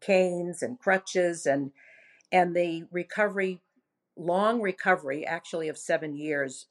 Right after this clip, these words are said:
began. And a year later, we had met with some friends, and they talked more to us about Jesus. We had, hadn't been able to find anybody that understood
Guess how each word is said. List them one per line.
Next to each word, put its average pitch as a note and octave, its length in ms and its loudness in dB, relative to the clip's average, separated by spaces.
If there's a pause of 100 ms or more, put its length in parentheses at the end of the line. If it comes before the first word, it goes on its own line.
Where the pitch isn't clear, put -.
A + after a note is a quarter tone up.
began. D3+ 760 0 (800)
And F3 360 2 (120)
a E3+ 100 0 (140)
year B3+ 340 -4
later, C#3 640 -4 (1000)
we G3+ 240 -4
had F#3+ 280 2 (100)
met F#3 360 2
with F3 180 0
some D#3+ 280 -2
friends, D#3+ 680 0
and D#3+ 200 0
they F#3 140 4
talked - 580 -6 (320)
more F3 320 4
to E3 260 -4
us C#3+ 140 -4
about C#3+ 300 -2
Jesus. - 640 -8 (280)
We F3+ 120 4
had, G#3+ 180 4 (400)
hadn't C#4+ 260 2
been A3 120 4
able G3+ 180 2
to F#3+ 60 6
find F#3 320 0
anybody F3 420 -2
that D#3+ 200 -2
understood E3+ 520 -4